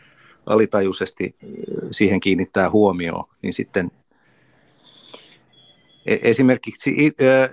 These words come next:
ite kun katon, katon balettitanssia, enkä tiedä siitä laista juuri, juuri mitään, niin sitä on vaan niinku lumoutunut siitä, että miten toi ihminen voi liikkua noin, miltä se näyttää. Niin silloin ollaan tavallaan niinku sen tekniikan ulkopuolella.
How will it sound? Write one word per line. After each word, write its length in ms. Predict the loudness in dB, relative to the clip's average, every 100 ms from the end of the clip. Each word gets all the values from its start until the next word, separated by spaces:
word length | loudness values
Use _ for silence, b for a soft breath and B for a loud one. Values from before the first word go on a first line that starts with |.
| -8 -16 -12
ite 300 | -8 -2 -4
kun 180 | -4 -2
katon, 420 | -2 0 -4 -4 -6
katon 300 | -4 -2 0
balettitanssia, 1000 | 0 -2 -6 -8 -8 -8 -10 -6 -4 -6 -12
enkä 220 | -14 -8
tiedä 260 | -2 -2 -4
siitä 420 | -6 -6 -4 -4
laista 420 | -4 -6 -6 -6 -6
juuri, 360 | -8 -4 -4 -2
juuri 260 | 0 0
mitään, 520 | 0 -4 -4 -6 -6
niin 140 | -10 -18
sitä 260 | -18 -8 -4
on 60 |
vaan 160 | -2 -4
niinku 180 | -2 0
lumoutunut 600 | 2 2 0 -4 -12 -8
siitä, 280 | -6 -4 -4
että 140 | -2
miten 280 | -2 0 0
toi 200 | 2 0
ihminen 380 | 0 -2 -2 0
voi 200 | 0 2
liikkua 440 | 0 -2 -4 -4
noin, 320 | -2 -2 -2 -4 -14 -20 -20 _ _ _ -20 -4
miltä 260 | -2 0 0
se 120 | 0
näyttää. 580 | 0 0 _ -6 -6 -6 _ _ b b b -4
Niin 140 | -4
silloin 300 | 0 2 4
ollaan 200 | 4 2
tavallaan 380 | 2 2 2 0
niinku 140 | -4
sen 160 | -8 -2
tekniikan 560 | 0 0 -4 -8 -8 -6
ulkopuolella. 840 | -6 -4 -4 -4 -4 -6 -10